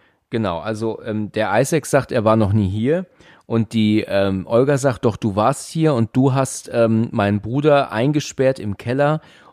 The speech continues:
und da hat er sich, ähm, ähm, ja, umgebracht, weil er ihn im Keller eingesperrt hat,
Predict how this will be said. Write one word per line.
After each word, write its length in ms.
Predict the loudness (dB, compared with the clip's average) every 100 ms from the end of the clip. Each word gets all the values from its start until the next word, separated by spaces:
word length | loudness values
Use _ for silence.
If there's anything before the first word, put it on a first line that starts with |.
| 0
und 400 | 4 4 2 -4 0
da 140 | 2 0
hat 140 | -6
er 180 | -6 -6
sich, 360 | -6 -14 -12
ähm, 400 | -8 -6 -6 -8 -12 _ _ _ -8
ähm, 420 | -4 -4 -6 -10 _ _ -10
ja, 160 | -8 -8 -6
umgebracht, 680 | -4 -2 -4 -6 -8 -20 _ 0
weil 180 | 0 4
er 260 | 4 4 2
ihn 340 | 4 4 4
im 220 | 2 2 4
Keller 380 | 2 4 2
eingesperrt 760 | 2 4 2 -2 -6 -8 -8 -14
hat, 280 | -16 -18